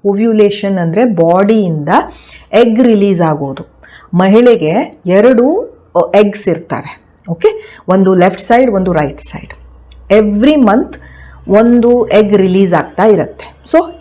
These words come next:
ಹೇಗೆ ಅವಳಿಗೆ ವಯಸ್ಸಾಗ್ತಾ ಹೋಗುತ್ತೆ, ಅವಳ ಎಗ್ಗಿನ ಭಂಡಾರ ಕಡಿಮೆ ಆಗ್ತಾ ಹೋಗುತ್ತೆ.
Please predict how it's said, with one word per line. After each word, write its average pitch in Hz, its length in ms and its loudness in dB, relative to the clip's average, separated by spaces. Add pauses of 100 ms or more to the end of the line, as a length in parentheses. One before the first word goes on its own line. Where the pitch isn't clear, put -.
ಹೇಗೆ 254 180 4
ಅವಳಿಗೆ 240 260 4
ವಯಸ್ಸಾಗ್ತಾ 208 640 0
ಹೋಗುತ್ತೆ, 180 760 -4 (100)
ಅವಳ 214 220 2 (140)
ಎಗ್ಗಿನ 208 420 2
ಭಂಡಾರ 180 480 0 (180)
ಕಡಿಮೆ 170 240 0
ಆಗ್ತಾ 160 480 -2
ಹೋಗುತ್ತೆ. 254 460 -4